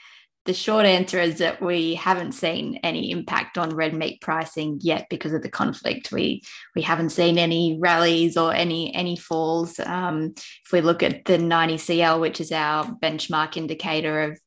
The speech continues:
uh, the global beef price, um, it's Australian product sent into the U S, that's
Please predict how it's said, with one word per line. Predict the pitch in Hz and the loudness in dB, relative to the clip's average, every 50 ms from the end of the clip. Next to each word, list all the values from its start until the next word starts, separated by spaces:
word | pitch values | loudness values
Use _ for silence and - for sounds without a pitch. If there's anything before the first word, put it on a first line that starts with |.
| _ _ _ - | _ _ _ -4
uh, | 160 147 139 139 - - | -2 -2 -2 -2 -4 -4
the | 180 | -4
global | 156 - 170 156 147 190 160 | -2 2 2 2 2 0 0
beef | - - 180 175 185 - - | 2 4 4 4 4 2 -2
price, | - 170 160 160 165 170 - - - - - - - - - - - - - - - - | 0 0 2 2 2 0 -2 -4 -6 -6 -8 -12 -18 -20 -20 -20 -20 -20 -20 -20 -14 -10
um, | - 156 151 - | -8 -6 -6 -6
it's | - - - | -6 -8 -8
Australian | - - - - 165 160 165 170 | -6 -4 0 2 2 2 2 2
product | 160 - 185 180 - - | 0 2 2 0 0 0
sent | - - 175 175 170 180 | 2 2 2 2 2 0
into | 175 160 - 165 | 0 0 0 0
the | 160 156 | 0 2
U | 156 165 160 160 | 2 2 4 4
S, | 156 156 160 160 - - - - _ _ _ _ | 2 2 2 0 -2 -4 -4 -8 _ _ _ _
that's | - 190 185 156 - - | 0 2 2 2 0 -2